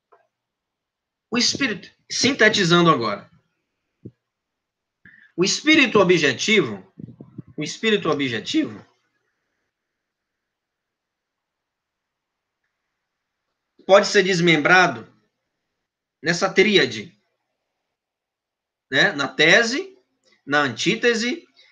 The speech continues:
e na síntese. A tese do espírito objetivo é o direito. O que, o que é o, o que é o direito para Hegel? É a liberdade em grau máximo.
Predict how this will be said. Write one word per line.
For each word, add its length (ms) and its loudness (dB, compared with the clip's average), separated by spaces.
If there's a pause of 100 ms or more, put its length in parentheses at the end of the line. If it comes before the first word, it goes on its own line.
e 60 -10
na 140 0
síntese. 640 -6 (840)
A 120 2
tese 460 4
do 100 2
espírito 500 0
objetivo 720 -4
é 80 0
o 60 2
direito. 560 0 (840)
O 60 -8
que, 100 -4
o 60 -4
que 60 0
é 60 4
o, 260 -4
o 100 -10
que 180 -2
é 80 4
o 60 6
direito 500 -2 (400)
para 200 2
Hegel? 440 -6 (400)
É 120 0
a 80 4
liberdade 920 2
em 100 2
grau 220 2
máximo. 580 -2